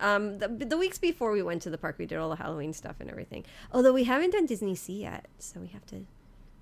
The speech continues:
get a move on with that. I'm gonna go to the parks on Halloween Day, actually.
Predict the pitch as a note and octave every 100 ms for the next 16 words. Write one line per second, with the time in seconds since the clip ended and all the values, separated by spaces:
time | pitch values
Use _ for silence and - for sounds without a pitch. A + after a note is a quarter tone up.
0 | - G3 F#3 F#3+ G3 F#3 E3+ E3 E3 D#3
1 | - A#3+ C4+ C#4+ C#4+ C#4 F#3 F#3 - -
2 | F3+ E3+ E3 E3 C#3 - - D#3+ G3+ G#3
3 | F#3+ F#3 A3+ - - - F2+